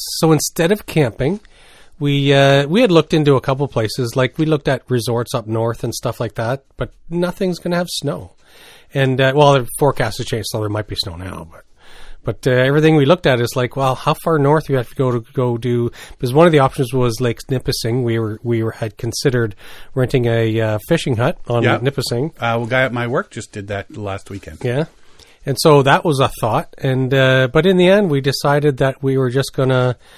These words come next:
Speaker 1: go lame and all, and, uh, and we, so we, we're taking the kids. We're gonna go to Ottawa. We're gonna stay downtown Ottawa for, uh, a couple nights, and, uh, i-, if we might have done a weekend up north if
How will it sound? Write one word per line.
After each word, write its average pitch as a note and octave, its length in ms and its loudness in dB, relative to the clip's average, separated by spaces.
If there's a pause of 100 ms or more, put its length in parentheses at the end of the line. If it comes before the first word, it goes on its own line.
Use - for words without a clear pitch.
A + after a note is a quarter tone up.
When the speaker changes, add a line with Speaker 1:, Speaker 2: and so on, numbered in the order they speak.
(460)
Speaker 1:
go B2+ 220 2
lame C3+ 400 4
and C3+ 100 4
all, F3+ 260 2
and, D3 300 2
uh, D3+ 320 4
and C#3+ 180 -4
we, C#3+ 120 -2
so D3 200 2
we, C#3+ 580 0 (140)
we're C3+ 200 -10
taking D3 340 -2
the C#3 80 0
kids. F3 320 -2
We're B2 60 -10
gonna C3 180 0
go B2 160 -2
to B2 80 0
Ottawa. D3 500 0
We're B2+ 200 -2
gonna A2+ 260 -2 (360)
stay C3+ 220 0
downtown C3+ 520 2
Ottawa C#3+ 480 2 (160)
for, A#2+ 380 0
uh, A#2 220 0
a A#2 60 -2
couple B2 300 -6
nights, D3+ 480 -2 (560)
and, B2+ 320 -2
uh, B2+ 300 2 (540)
i-, F#3+ 220 0
if F3+ 120 4 (540)
we F3 200 2
might G#3 240 8
have F3+ 200 2
done D#3 520 6
a D3 80 2
weekend C#3+ 440 2
up C3 120 0
north C3 420 0 (180)
if C#3 160 -2